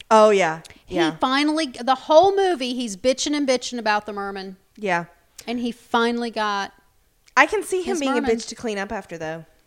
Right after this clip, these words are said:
Speaker 2: Yeah, well, you
Speaker 1: He
Speaker 2: know, they're
Speaker 1: was
Speaker 2: blowing
Speaker 1: not
Speaker 2: up the
Speaker 1: what I
Speaker 2: world
Speaker 1: ex-
Speaker 2: anyway.
Speaker 1: Like, they kept mentioning the merman, and I was thinking, like, you know,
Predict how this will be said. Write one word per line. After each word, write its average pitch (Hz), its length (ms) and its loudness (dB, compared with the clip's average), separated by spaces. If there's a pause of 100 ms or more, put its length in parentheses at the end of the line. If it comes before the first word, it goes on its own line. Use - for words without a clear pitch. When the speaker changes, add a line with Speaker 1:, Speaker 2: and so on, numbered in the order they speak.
(100)
Speaker 2:
Yeah, 262 320 -8
well, 247 200 -4
you 220 60 -8
Speaker 1:
He 247 100 -8
Speaker 2:
know, 240 80 4
they're 262 100 8
Speaker 1:
was 254 120 0
Speaker 2:
blowing 320 280 6
Speaker 1:
not 320 60 2
Speaker 2:
up 294 100 0
the 269 60 6
Speaker 1:
what 262 80 4
I 247 40 2
Speaker 2:
world 233 180 0
Speaker 1:
ex- 220 40 0
Speaker 2:
anyway. 202 340 -4
Speaker 1:
Like, 226 160 4
they 392 100 0
kept 427 260 -4
mentioning 381 360 -6
the 254 60 0
merman, 233 320 0
and 226 100 -2
I 277 60 0
was 403 140 -6
thinking, 220 320 -10
like, 185 260 0
you 285 100 -6
know, 180 260 2